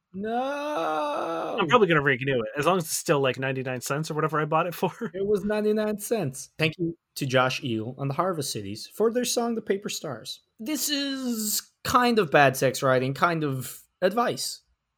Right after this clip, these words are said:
Speaker 1: And I feel like we're an advice show, so this is from Ask Man, and I, I figured, you know, it says, "Become a better man," and honestly, I think we could take, we could take this advice, and it is one of their top ten ways to flirt with a woman sexually.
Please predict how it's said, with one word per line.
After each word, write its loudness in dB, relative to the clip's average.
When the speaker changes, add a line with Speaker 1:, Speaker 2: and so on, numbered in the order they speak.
Speaker 1:
And 0
I 4
feel 2
like 2
we're 4
an 2
advice 2
show, -4
so -4
this -2
is -4
from 2
Ask 0
Man, -4
and -8
I, -4
I -4
figured, -4
you 0
know, -4
it -8
says, 6
"Become 0
a 2
better 4
man," 0
and -4
honestly, -4
I 2
think -2
we -2
could -4
take, 2
we -6
could -4
take 2
this -2
advice, -2
and -2
it 0
is 0
one 0
of -2
their 2
top -2
ten -2
ways -4
to -16
flirt -4
with -6
a -2
woman -4
sexually. -10